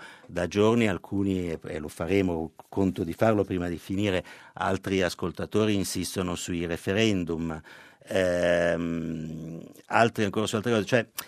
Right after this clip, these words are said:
il problema è che ognuno di noi, ogni, ogni lettore, ma anche ognuno di noi giornalista, crede che vorrebbe che i giornali parlassero delle cose di cui ci interessiamo. Nei giorni scorsi ho parlato molto di quanto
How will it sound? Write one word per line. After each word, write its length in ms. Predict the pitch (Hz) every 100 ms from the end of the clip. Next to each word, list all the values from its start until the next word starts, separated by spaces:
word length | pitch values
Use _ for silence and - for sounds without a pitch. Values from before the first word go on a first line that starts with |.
| - -
il 100 | 120
problema 320 | 117 127 165 151
è 40 |
che 120 | 127
ognuno 420 | 113 139 151 175
di 120 | 123 117
noi, 320 | 120 110 98
ogni, 280 | 90 110 127
ogni 360 | 123 147 135
lettore, 560 | 107 95 - 107 90 85
ma 100 | 87
anche 240 | 110 131
ognuno 220 | 90 95 92
di 80 |
noi 120 | 98 95
giornalista, 540 | 113 117 90 - 110
crede 420 | - 113 107 117
che 100 | 104 87
vorrebbe 500 | 117 110 104 98 110
che 120 | 98
i 80 | 90
giornali 580 | 95 107 110 92 90 95
parlassero 540 | 110 104 85 - 101
delle 180 | 95 92
cose 260 | - 80
di 100 | 82
cui 160 | 82 82
ci 120 | -
interessiamo. 580 | 80 82 80 - 78 76
Nei 100 | 76
giorni 180 | 85 82
scorsi 260 | - 87
ho 40 | 87
parlato 300 | 82 80 80
molto 280 | 80 85 85
di 100 | 76
quanto 440 | 82 80 104 78